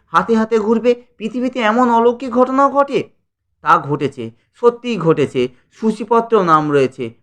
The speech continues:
প্রথম দিন গল্প, শ্রী তপন কুমার রায়। সারা বাড়িতে শোরগোল পড়ে যায়। তপনের লেখা গল্প পত্রিকায় ছাপা হয়েছে, ওর লেখক মেসো ছাপিয়ে দিয়েছে। পত্রিকাটি সকলের হাতে হাতে ঘোরে,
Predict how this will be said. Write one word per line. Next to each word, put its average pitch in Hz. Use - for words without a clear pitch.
প্রথম 170
দিন 120
গল্প, 131
শ্রী 214
তপন 143
কুমার 120
রায়। 113
সারা 208
বাড়িতে 208
শোরগোল 202
পড়ে 165
যায়। 123
তপনের 196
লেখা 196
গল্প 190
পত্রিকায় 190
ছাপা 180
হয়েছে, 139
ওর 208
লেখক 190
মেসো 208
ছাপিয়ে 180
দিয়েছে। 131
পত্রিকাটি 170
সকলের 180
হাতে 165
হাতে 185
ঘোরে, 139